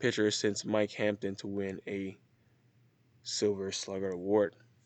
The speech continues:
So, yeah, I mean, that's really it. That's really it. That's where we stand.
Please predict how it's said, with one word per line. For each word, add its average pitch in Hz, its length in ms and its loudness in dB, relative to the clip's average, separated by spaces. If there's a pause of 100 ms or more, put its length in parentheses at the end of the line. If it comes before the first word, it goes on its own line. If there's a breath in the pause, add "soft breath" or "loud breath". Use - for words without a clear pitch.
(1800)
So, 131 520 10 (1160)
yeah, 147 300 6 (640)
I 208 40 -10
mean, 107 300 2
that's 113 460 4
really 120 380 6
it. - 160 6 (260)
That's - 240 -4
really 120 260 8
it. 117 100 10
That's 113 160 4
where 117 100 2
we 113 80 0
stand. 110 420 2